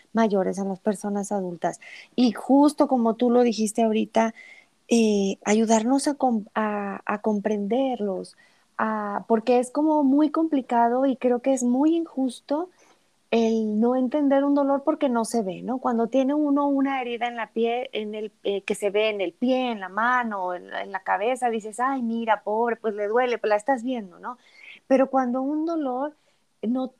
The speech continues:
el dolor no tiene forma, no, no se ve, o sea,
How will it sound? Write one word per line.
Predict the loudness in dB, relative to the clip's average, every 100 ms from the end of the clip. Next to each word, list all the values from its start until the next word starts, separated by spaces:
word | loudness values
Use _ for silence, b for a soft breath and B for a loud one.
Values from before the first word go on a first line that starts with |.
| -10
el | -4 -2
dolor | 0 0 -2
no | -2 -4 -4
tiene | -2 -2 0 -2 -2 -4 -8
forma, | -2 2 4 2 0 -2
no, | -2 -4
no | -2 -2 0
se | 2 2
ve, | 4 2 2
o | 0
sea, | 0 2 2